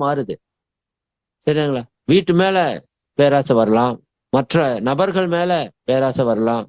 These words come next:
பொருட்கள் மேல பேராசை வரலாம். இப்படி பேராசையே பல விதமா பிரிகிறது மாதிரி, இந்த நாலு தீய குணங்கள் தான் இத்தனை சமுதாய தவறுகளாக மலர்ச்சி பெற்றிருக்கிறது. அந்த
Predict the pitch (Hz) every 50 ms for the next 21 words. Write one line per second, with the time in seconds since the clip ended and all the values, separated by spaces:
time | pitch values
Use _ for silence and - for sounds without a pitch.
0 | _ - 147 156 190 202 190 190 196 185 165 170 175 185 175 143 143 131 135 139
1 | 131 120 135 117 113 104 110 113 120 123 - _ _ _ _ _ _ _ _ _
2 | - 156 170 165 131 - 170 185 208 220 214 208 - 214 233 233 - 180 165 175
3 | 185 190 185 190 196 202 196 156 180 165 170 180 175 160 156 147 139 147 170 180
4 | 175 143 135 160 180 170 156 139 127 131 143 175 196 196 180 - - 190 208 233
5 | 233 208 208 202 190 180 175 165 160 202 233 208 165 139 _ _ - 226 220 220
6 | 220 220 208 196 180 156 151 143 - 151 170 196 202 190 180 185 185 175 175 -
7 | - _ _ _ _ _ _ _ _ _ _ _ _ _ _ _ _ _ _ _
8 | _ _ - 147 151 175 208 214 202 185 165 147 139 139 175 185 170 151 120 87
9 | 85 127 135 156 160 147 - 165 139 - 131 113 123 113 110 - 98 87 - _
10 | _ _ _ _ _ _ _ _ _ _ - 123 123